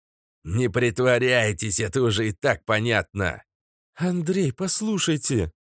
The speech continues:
начала Вика, но тот перебил ее. «О чем мне вас слушать? Что вы мне такого расскажете, чего я не знаю?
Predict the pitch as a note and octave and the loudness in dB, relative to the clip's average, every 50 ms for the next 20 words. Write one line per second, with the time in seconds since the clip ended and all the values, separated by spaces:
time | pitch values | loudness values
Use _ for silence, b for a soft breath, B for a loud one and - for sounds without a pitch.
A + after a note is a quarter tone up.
0 | _ _ - F#3 F#3+ D#3 - - D#3 C#3+ C3+ A#2+ A2+ G#2+ A#2+ - - - - G2 | _ _ -12 -10 -8 -6 -4 -4 -2 0 2 2 2 0 0 -2 -4 -4 -2 -2
1 | G2 F#2+ F#2 F2 - A#2+ G2 - - A2 F#2+ F#2+ F2 F#2 A#2+ B2+ G#2+ F#2+ F2+ F2+ | 0 0 -2 0 0 -2 -2 0 -2 -2 -2 -2 -2 -2 -2 -2 0 0 0 2
2 | E2+ D#2+ C#2+ C2+ B1 - _ _ _ _ _ _ _ - - C#3+ C3+ - - - | 0 0 -2 -4 -6 -12 _ _ _ _ _ _ _ 0 0 0 0 0 0 0
3 | D3 E3+ F3 D3+ C3 C3+ C#3+ C#3+ C#3 C#3+ D3 C3+ B2 - - D#3 F3+ F3 E3 D3 | 2 2 2 2 0 0 -2 -2 0 0 0 0 0 -2 -2 -2 -2 0 0 0
4 | A#2 - A2+ G2+ D#2 - - _ _ - - - B3+ G3 F3 D#3+ D3 C#3+ D3+ C#3 | 0 0 -2 -2 -4 -8 -12 _ _ -12 -2 2 2 2 4 2 0 0 0 -2
5 | B2+ G#2 - A#2 G#2+ - D3 B2+ A2 A2+ A2 A2+ G2+ - - D3 D3 C3+ G#2 F#2 | -2 -2 -2 -4 0 0 0 0 0 0 -2 -2 -2 -2 0 0 0 0 0 -2
6 | F2+ - G#2 F#2 - G#2+ B2 C3 B2 A2 G#2 G#2 A2+ A#2 A2 G2 G2+ A#2+ C3 B2 | -6 -8 -6 -6 -4 -2 0 0 0 0 0 0 0 -2 -2 -2 0 0 0 0
7 | A2 F#2 F2 D#2+ - | 0 0 -2 -4 -8